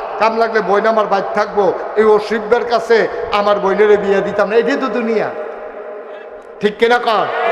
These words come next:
কথা ঠিক কিনা? আমরা মানিকনগরের তারা সকলে মিল্লা সুন্দর করে মিল্লা জিল্লা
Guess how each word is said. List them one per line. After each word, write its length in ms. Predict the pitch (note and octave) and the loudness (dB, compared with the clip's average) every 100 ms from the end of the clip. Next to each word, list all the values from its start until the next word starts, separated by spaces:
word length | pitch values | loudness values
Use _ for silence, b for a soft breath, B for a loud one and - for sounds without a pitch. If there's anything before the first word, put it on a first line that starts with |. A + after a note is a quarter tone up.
| - - D#4 - - - | 2 4 2 0 -2 0
কথা 280 | G3+ A3+ A3 | 2 4 2
ঠিক 180 | G#3 A#3 | 0 0
কিনা? 220 | C4+ C#4 C4 G3 C#3 - - - - - - - F3 | 2 4 6 4 2 0 0 2 2 2 0 -2 -2
আমরা 200 | F3 F3+ | -2 -2
মানিকনগরের 800 | F3 F#3 G3 - G3+ G3+ F#3+ F#3 - | -2 -2 -4 -2 0 0 0 -2 -2
তারা 500 | F3 G3 A3+ - - - - | -2 0 -2 -4 -8 -10 -4
সকলে 340 | F3+ F#3+ F#3+ F3 | -2 0 -2 -2
মিল্লা 360 | F3+ F#3+ F#3 | -2 0 0
সুন্দর 340 | - E3+ F3 F#3 | -2 -6 -4 -4
করে 180 | F#3+ F#3 | 2 0
মিল্লা 300 | E3+ F3 F#3 | 0 -4 -4
জিল্লা 320 | D#3+ F3+ F#3+ | -4 -2 -2